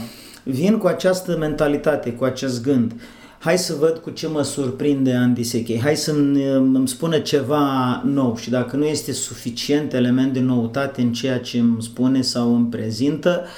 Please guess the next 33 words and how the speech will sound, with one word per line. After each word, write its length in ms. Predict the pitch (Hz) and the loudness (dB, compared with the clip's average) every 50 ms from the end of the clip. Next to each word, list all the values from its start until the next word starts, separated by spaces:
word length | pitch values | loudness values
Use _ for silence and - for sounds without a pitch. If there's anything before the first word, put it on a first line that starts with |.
| - - - - | -16 -18 -12 -8
atunci 340 | - 143 143 - 160 156 147 | -6 -6 -4 -2 -2 -2 -2
nu 180 | - 160 165 160 | 0 0 2 2
e 300 | 156 151 147 135 123 131 123 | 2 2 2 0 0 -2 0
bun 340 | 127 185 233 226 165 123 | 4 4 4 4 2 -2
ceea 280 | 113 - - 127 120 117 | -6 -6 -6 -4 -4 -4
ce 120 | 117 - | -2 0
îmi 120 | 123 117 113 | 2 2 2
spune 320 | 113 - 120 131 127 123 | 0 0 2 2 2 2
sau 200 | 120 - - 120 | 2 0 2 2
îmi 80 | 120 117 | 2 2
prezint-, 320 | 117 113 110 117 113 - - - | 2 0 -2 -2 -2 -4 -4 -4
îmi 100 | 117 123 | -2 -2
prezintă. 400 | 117 120 120 117 117 113 110 - | -2 -2 -2 -2 -4 -4 -4 -6
Și 120 | 120 - 151 | -4 -2 -2
asta 200 | - - - 190 | 0 2 2 2
este 260 | 190 185 - - 190 | 2 0 0 0 0
un 140 | 185 175 160 | 0 0 -4
fenomen 400 | 143 - 160 156 151 160 170 180 | -6 -6 -6 -6 -4 -2 -2 -2
foarte 320 | 175 - 180 165 - - | 0 0 0 -2 0 -2
periculos. 760 | 170 - - 151 147 143 143 - 151 151 151 127 - - - - - - - - - - - - - - - - - | -4 0 0 0 0 0 -2 -2 0 0 0 -2 -2 -6 -10 -12 -16 -18 -20 -18 -18 -18 -18 -20 -20 -20 -20 -6 -2
Pentru 380 | - 151 147 147 143 151 151 | 0 0 2 2 0 0 0
că 400 | 143 - - 147 143 135 131 123 - - - - | 0 0 0 0 0 0 0 -4 -6 -8 -12 -10
dacă 680 | - - 127 151 143 143 - - 147 143 139 135 123 123 | -4 0 0 2 2 0 -2 0 0 2 2 2 2 2
mintea 300 | 151 185 208 - 214 190 | 2 2 4 4 2 0
ta 160 | 180 170 165 | 0 0 -4
fuge 380 | 165 165 - 165 160 135 156 147 | -4 -4 -4 -6 -4 -2 0 2
numai 300 | 143 143 147 151 147 139 | 2 2 2 0 0 -2
după 240 | 135 139 - - 127 | -2 -2 -2 0 0
lucruri 500 | 120 120 131 131 - 139 147 143 123 123 | 0 0 -2 -2 -2 0 0 0 0 0
noi, 480 | 127 127 127 127 120 117 117 117 139 165 165 | 0 2 2 2 2 2 0 0 0 -2 -2
n-o 100 | 165 165 | -2 -2
să 140 | 165 - 170 | -2 -2 -2
ai 200 | 160 160 156 | -2 -2 -4